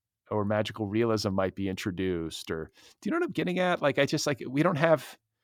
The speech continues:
there's not as much sense of play or something too often. And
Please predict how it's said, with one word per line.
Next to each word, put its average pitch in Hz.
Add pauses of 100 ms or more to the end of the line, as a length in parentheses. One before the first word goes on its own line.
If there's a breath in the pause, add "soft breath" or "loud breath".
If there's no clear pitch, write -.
(280)
there's -
not 185
as 180
much 165
sense -
of -
play 113
or 87
something 78
too 80
often. 78 (100)
And 110